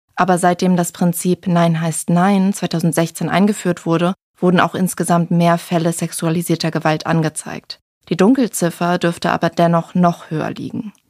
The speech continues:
Besonders erschreckend, zwei Drittel aller Vergewaltigungen finden im vertrauten Umfeld statt.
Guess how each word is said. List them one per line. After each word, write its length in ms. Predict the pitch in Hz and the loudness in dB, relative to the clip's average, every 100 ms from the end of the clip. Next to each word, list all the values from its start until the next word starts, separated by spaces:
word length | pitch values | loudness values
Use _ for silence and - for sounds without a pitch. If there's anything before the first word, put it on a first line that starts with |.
| _ _ - | _ _ -4
Besonders 380 | 180 175 180 196 | 2 2 2 0
erschreckend, 640 | 226 - 214 220 226 - _ _ | -4 -2 0 2 2 0 _ _
zwei 340 | - 202 185 233 | -8 0 2 2
Drittel 380 | - 208 196 180 | -2 -4 -2 0
aller 260 | - 185 | 0 0
Vergewaltigungen 1040 | 202 202 190 170 170 170 196 170 165 170 180 | 0 0 0 0 0 -2 -4 -2 0 0 -2
finden 340 | - 170 165 | 0 0 0
im 140 | 170 | 0
vertrauten 460 | 170 170 - 160 - | -4 -4 -2 -2 0
Umfeld 440 | 165 165 - 151 | 0 -2 -2 -6
statt. 360 | - - - - | -6 -8 -10 -12